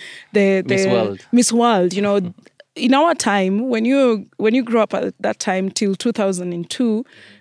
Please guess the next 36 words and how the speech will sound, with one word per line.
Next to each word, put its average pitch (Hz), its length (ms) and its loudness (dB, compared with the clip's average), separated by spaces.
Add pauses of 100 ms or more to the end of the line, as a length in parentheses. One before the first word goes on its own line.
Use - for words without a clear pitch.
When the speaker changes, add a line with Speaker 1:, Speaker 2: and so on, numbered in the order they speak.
Speaker 1:
you 208 180 2
know 226 400 2
Miss, - 640 -4
Miss 180 240 -6
World, 202 580 0 (140)
uh, 185 340 -2
is 185 140 -4
coming 185 260 -2
from 175 220 -4
Venezuela. 180 540 -4
So, 190 320 -2
of - 160 -4
course, - 180 -4
I - 60 -2
was 180 240 -4
like, - 320 -6 (520)
"Okay, - 280 -4
fine. 185 480 -4
I 208 100 0
am 220 320 0
going 214 240 0
to - 100 -8
be 185 120 -2
this 196 200 -6
person 208 440 -4
who 202 260 -4
is 185 140 -4
going 196 220 0
to 185 100 -6
be 185 240 -2 (420)
dropped 214 480 0
in 190 380 0 (280)
all 220 200 4
these 202 180 0
beautiful 196 400 -4
people 240 400 -2